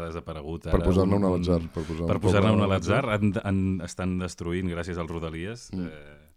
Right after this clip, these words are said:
Speaker 2: Em sembla fort que n'hi hagués una, també.
Speaker 1: No, no, no,
Speaker 2: De
Speaker 1: és que no hi, no n'hi havia. Era, han destruït un pont que tenia el nom de la discoteca que hi havia abans, just després del pont. Però
Speaker 2: Però hi
Speaker 1: ja,
Speaker 2: havia
Speaker 1: ara
Speaker 2: hagut
Speaker 1: estem,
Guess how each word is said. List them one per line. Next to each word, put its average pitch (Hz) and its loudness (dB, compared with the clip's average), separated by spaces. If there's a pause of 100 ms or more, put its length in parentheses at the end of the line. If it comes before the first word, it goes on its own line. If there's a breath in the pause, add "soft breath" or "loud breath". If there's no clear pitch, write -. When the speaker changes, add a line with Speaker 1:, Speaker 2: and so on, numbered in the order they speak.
(100)
Speaker 2:
Em 104 -4
sembla 101 2
fort 104 0
que 117 2
n'hi 110 4
hagués 92 0
una, 87 0
també. 80 0
Speaker 1:
No, 170 6
no, 190 6
no, 190 8
Speaker 2:
De 175 6
Speaker 1:
és 151 0
que - 2
no 143 2
hi, 151 2
no 143 0
n'hi 143 2
havia. 104 0
Era, 123 2 (140)
han 113 4
destruït 110 0
un 104 2
pont 127 0 (400 loud breath)
que 107 4
tenia 98 0
el 87 0
nom 113 0
de 113 0
la 98 0
discoteca 98 -4
que 101 -4
hi 95 -2
havia 92 -2
abans, 95 -2
just 101 -4
després 90 -6
del 82 -6
pont. 76 -8
Però 101 -2
Speaker 2:
Però 104 2
hi - 2
Speaker 1:
ja, 95 2
Speaker 2:
havia 120 4
Speaker 1:
ara 117 4
Speaker 2:
hagut 135 4
Speaker 1:
estem, 127 -2